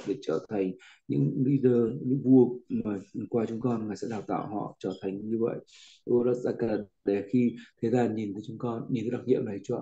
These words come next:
họ sẽ nhìn thấy sự vinh hiển của Cha, Chúa ạ. Ô, trong danh Chúa Jesus Christ, Sakadabara Burusi, Kadabara Brisi, Ishi, Kadabara Zakato, Shokadabara Buduyu, Cha, Cha, Cha, Cha, Cha. Vâng, chúng con cầu nguyện để che phủ hết tất thảy chỗ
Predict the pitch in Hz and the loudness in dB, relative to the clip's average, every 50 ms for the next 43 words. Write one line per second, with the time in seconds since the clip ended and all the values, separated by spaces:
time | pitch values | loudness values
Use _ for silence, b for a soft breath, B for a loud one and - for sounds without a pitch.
0 | 143 - - - - _ - 127 127 135 127 120 117 117 113 113 104 - 113 113 | -6 -12 -16 -20 -20 _ -2 2 2 4 4 4 4 4 4 2 2 2 0 0
1 | 120 - - - - - 143 135 131 131 120 120 113 - _ _ _ _ - 113 | 0 0 -4 -8 -4 2 4 6 6 6 6 4 2 0 _ _ _ _ 0 2
2 | - - - - - _ - - - - 110 117 113 110 107 113 113 107 95 78 | 2 0 -4 -10 -4 _ -2 -2 -2 -2 -2 -2 -2 -4 -4 -4 -2 -2 -2 -2
3 | - - - - 85 101 104 92 98 - 95 92 - - - 101 107 101 - 104 | -4 -6 -4 0 2 2 2 2 2 0 -2 -2 0 0 2 2 2 2 -2 -4
4 | 98 101 101 - - - 123 120 - - - - 110 120 - - - 107 107 104 | -4 -4 -6 -6 -2 0 0 0 0 -6 -6 -8 -8 -6 -8 -8 -6 -4 -4 -4
5 | 101 104 - 104 92 76 - 110 113 143 - - - - - - - - - 107 | -2 0 -2 -2 -2 -2 -6 -6 -6 -6 -10 -8 -8 -8 -8 -6 -4 -4 -4 -2
6 | - 120 110 107 101 - 113 110 - 110 107 - - - - - - 131 120 - | 0 0 0 2 2 2 2 2 2 0 -2 -2 -4 -4 -4 0 0 0 -2 -2
7 | - - - 127 - - - 98 95 98 95 95 95 95 95 98 104 110 107 - | -6 0 0 0 0 0 -4 -2 -2 -2 -2 0 0 -2 -2 0 -2 -4 -6 -4
8 | - 107 98 - - - 120 107 95 - B B B B B B B - - - | -2 -2 -2 -4 0 2 4 4 4 2 B B B B B B B -16 -2 4
9 | 151 147 131 127 - - 117 120 120 113 - 135 - 117 123 127 120 113 123 113 | 6 6 8 6 6 2 4 4 4 4 4 2 2 2 2 2 2 2 2 2
10 | 110 120 113 113 110 - - 117 117 113 110 - - 117 104 101 107 107 117 113 | 2 2 2 2 0 2 2 4 4 4 2 0 -2 -2 0 2 2 2 4 2
11 | 110 107 B B B B B - - 120 120 117 107 92 - 107 117 113 - - | 2 0 B B B B B -4 -2 0 0 0 -2 -2 -2 -2 -2 -2 2 2
12 | 123 107 101 110 110 107 - - 104 95 - - - - 131 120 113 - 117 98 | 2 2 2 2 2 2 2 0 -2 -2 -2 -2 -4 -2 -2 -2 0 0 0 0
13 | 95 110 - 156 147 147 - 156 120 95 85 78 - 104 | 0 2 2 2 0 2 2 2 2 2 2 0 0 2